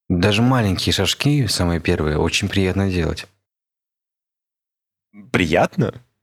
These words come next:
Speaker 1: Ну, это, м, мягко говоря, ну, просто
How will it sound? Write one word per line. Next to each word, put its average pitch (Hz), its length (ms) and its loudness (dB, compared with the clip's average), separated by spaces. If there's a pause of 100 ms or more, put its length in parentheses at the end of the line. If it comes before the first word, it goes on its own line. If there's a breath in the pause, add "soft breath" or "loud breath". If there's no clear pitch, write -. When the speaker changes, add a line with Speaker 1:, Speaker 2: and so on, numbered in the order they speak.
(180)
Speaker 1:
Ну, 92 380 2
это, 87 280 -4
м, 101 320 -2 (480)
мягко 101 340 0
говоря, 92 380 0
ну, 85 380 -2
просто 87 580 -2